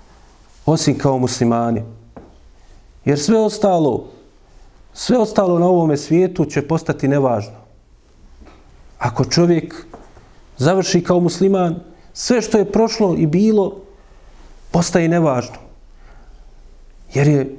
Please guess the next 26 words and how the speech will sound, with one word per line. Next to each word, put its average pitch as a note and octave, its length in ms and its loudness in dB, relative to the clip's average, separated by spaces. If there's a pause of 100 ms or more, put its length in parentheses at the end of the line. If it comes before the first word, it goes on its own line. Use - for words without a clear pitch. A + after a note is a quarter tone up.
(100)
spasio G3 580 0
se, A2+ 300 -4 (400)
spasio F#3+ 540 0
se D3+ 260 -2
ako D3 220 -2
je D3 100 -2
preselio D#3 480 0
kao C#3 140 -2
musliman. C3+ 540 0 (840)
A D#3+ 380 0 (220)
sva - 260 0
uživanja G#3 600 2
koje F3+ 220 0
imao F#3+ 180 2
na F3 80 0
ovome D#3+ 260 2
svijetu, D#3 520 -2 (880)
sve G3+ 220 0
blagodati, D#3+ 800 0 (440)
džaba F3+ 300 2
ti - 340 0 (260)
ako B2+ 280 -2
ne C3+ 120 0
preseliš C3+ 480 0
kao B2 160 0
musliman. A#2 500 0